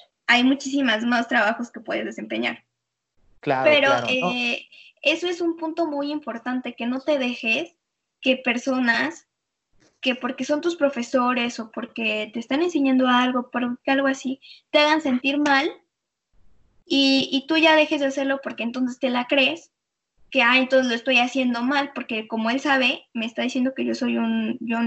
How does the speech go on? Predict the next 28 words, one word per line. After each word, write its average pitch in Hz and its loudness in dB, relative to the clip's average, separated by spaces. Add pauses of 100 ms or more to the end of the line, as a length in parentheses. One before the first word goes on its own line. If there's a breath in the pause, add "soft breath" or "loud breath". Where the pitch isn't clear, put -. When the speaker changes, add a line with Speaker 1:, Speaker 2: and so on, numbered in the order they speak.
(100)
Speaker 1:
yo 233 2
no 247 6
Speaker 2:
Claro. 254 4
Speaker 1:
entiendo, 277 2 (340)
Speaker 2:
Sí. - -12
Speaker 1:
entonces 254 2 (120)
ya, 240 2 (380)
lo 247 -2
voy 262 2
a 247 0
dejar 233 -2
porque 226 -12
n-, 220 -6
no 233 4
sirvo 240 2
para 202 0
esto. - -12 (340 soft breath)
Y 285 4
no. 349 4 (240)
Speaker 2:
Sí. 120 -8 (520)
Speaker 1:
O 262 2
sea, 262 2 (1400)
tal 320 6
vez 349 0
fallas, 311 2
pero, 214 -4
pero 226 -6
puedes 269 2